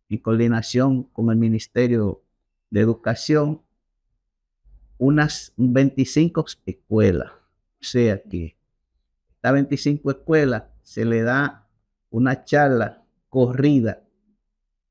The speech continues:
en un día, si es posible, a todos los cursos,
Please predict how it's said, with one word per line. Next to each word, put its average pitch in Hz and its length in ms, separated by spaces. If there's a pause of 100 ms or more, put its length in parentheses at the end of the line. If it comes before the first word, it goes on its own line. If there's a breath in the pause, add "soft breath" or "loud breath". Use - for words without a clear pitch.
(120)
en 104 580
un 139 160
día, 147 240
si - 140
es 107 60
posible, 131 640
a 113 120
todos 147 400
los 113 120
cursos, - 460